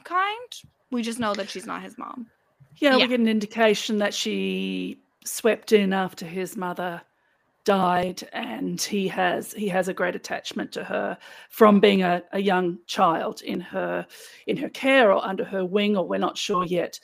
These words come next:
Speaker 2: but they have that relationship. And certainly she just has to arch an eyebrow, and, uh, he must too, as she says.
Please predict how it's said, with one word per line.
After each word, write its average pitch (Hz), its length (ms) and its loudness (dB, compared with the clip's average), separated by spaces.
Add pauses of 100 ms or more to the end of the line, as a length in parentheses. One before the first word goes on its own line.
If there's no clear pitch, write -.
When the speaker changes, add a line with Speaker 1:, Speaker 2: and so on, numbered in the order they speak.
(220)
Speaker 2:
but 185 120 -2
they 180 160 2
have 175 360 -4
that - 340 -6 (140)
relationship. 196 640 -2 (260)
And 202 160 2
certainly 202 760 6
she 202 200 -6
just 190 220 -2
has 180 160 -4
to - 180 -8
arch - 300 -4
an - 240 -6
eyebrow, 196 680 -6
and, 196 400 -6
uh, 190 100 -4
he 220 160 0
must 185 260 2
too, 170 180 -6
as - 80 -8
she - 180 -8
says. - 480 -12